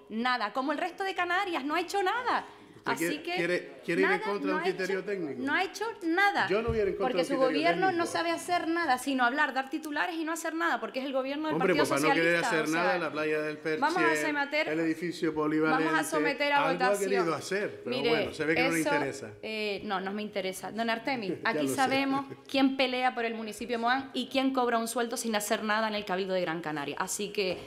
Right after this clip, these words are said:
Speaker 1: dejémoslo estar.
Speaker 2: <laughs>
Speaker 1: Vamos a someter a votación. ¿Votos
Speaker 2: Hombre, por
Speaker 1: a favor?
Speaker 2: alusiones, yo creo que es una alusión, una
Speaker 1: ¿Votos
Speaker 2: alusión
Speaker 1: a
Speaker 2: grave,
Speaker 1: favor?
Speaker 2: señora alcaldesa.
Speaker 1: ¿En contra?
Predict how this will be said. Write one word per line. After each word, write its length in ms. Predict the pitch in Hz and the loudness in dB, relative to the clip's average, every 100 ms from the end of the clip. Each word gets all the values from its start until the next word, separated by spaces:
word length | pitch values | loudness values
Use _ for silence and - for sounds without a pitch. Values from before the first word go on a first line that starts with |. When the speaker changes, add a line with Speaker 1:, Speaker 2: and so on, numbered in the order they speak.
| - | -6
Speaker 1:
dejémoslo 440 | 214 226 247 233 | 0 2 4 4
estar. 340 | 220 - 160 - - - | 2 -4 -6 -6 -8 -6
Speaker 2:
<laughs> 260 | - - | -6 -2
Speaker 1:
Vamos 260 | 240 277 320 | -2 -2 -4
a 60 | 311 | -6
someter 420 | 285 247 240 247 | -8 -8 -6 -4
a 60 | |
votación. 720 | 240 233 220 - 196 160 156 - - - | -4 -6 -8 -10 -10 -10 -12 -18 -20 -20
¿Votos 200 | 185 208 | -4 0
Speaker 2:
Hombre, 160 | 294 156 | 2 2
por 140 | 135 | -2
Speaker 1:
a 60 | 135 | -4
favor? 140 | - | -4
Speaker 2:
alusiones, 320 | 214 151 151 156 | -4 -2 0 0
yo 80 | 156 | 0
creo 120 | 156 | 0
que 20 | |
es 40 | |
una 80 | 165 | -2
alusión, 640 | 160 151 165 156 147 131 - | -2 -4 -2 -2 -2 -6 -4
una 160 | 139 | -4
Speaker 1:
¿Votos 160 | 135 320 | -2 0
Speaker 2:
alusión 20 | |
Speaker 1:
a 60 | 320 | 0
Speaker 2:
grave, 160 | - 254 | 0 2
Speaker 1:
favor? 120 | - 277 | 2 0
Speaker 2:
señora 140 | 123 | 0
alcaldesa. 420 | 120 - 117 151 233 | -2 -2 0 2 0
Speaker 1:
¿En 80 | - | -2
contra? 640 | 247 285 311 339 370 415 | -2 -2 -4 -4 -4 -6